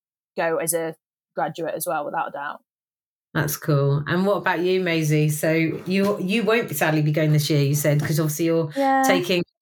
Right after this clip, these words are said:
Speaker 2: job abroad over in Australia, aren't you? So you'll be gone, gone there by then.
Speaker 3: Yeah, I'm actually a bit gutted. Um, I went last year for the first time. I didn't really know what it was all about until I went. I was quite lucky I got to go for the full,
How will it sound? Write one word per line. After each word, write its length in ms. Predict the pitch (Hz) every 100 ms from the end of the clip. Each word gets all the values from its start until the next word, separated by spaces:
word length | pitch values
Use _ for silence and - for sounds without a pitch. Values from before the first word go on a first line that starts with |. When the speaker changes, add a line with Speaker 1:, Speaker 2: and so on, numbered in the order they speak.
| - _ -
Speaker 2:
job 80 | 190
abroad 440 | 175 185 190 185 175
over 160 | 180 180
in 80 |
Australia, 500 | 180 - 202 190 170
aren't 200 | 175 175
you? 100 | 156
So 140 | 151 160
you'll 140 | 165
be 100 | 160
gone, 320 | 170 165 170 135
gone 240 | 180 175
there 160 | 170 156
by 160 | 147
then. 340 | 139 143 147 147 _ _ _ _ _ _ _ _ _ _ _ _ _ _
Speaker 3:
Yeah, 120 | 285 269
I'm 120 | 254
actually 320 | 302 277 254
a 60 | 233
bit 180 | 208 -
gutted. 400 | 240 - 190 185 -
Um, 280 | 196 190 196
I 60 | 202
went 180 | 247 233
last 240 | 214 -
year 140 | 220 202
for 60 | -
the 60 |
first 300 | 180 185 180
time. 320 | - 185 170 165
I 120 | 196
didn't 240 | 233 208 202
really 460 | 190 190 180 185 - - - -
know 260 | 208 202 185
what 160 | 185
it 60 | -
was 140 | 185
all 160 | 190 190
about 260 | 185 180 180
until 240 | 185 190
I 40 |
went. 200 | 180 170
I 80 | -
was 100 | 185
quite 240 | - 226 185
lucky 320 | 190 - 185
I 160 | 175 185
got 140 | 185 -
to 60 |
go 260 | 196 185 180 170
for 80 |
the 60 | 185
full, 360 | - 185 175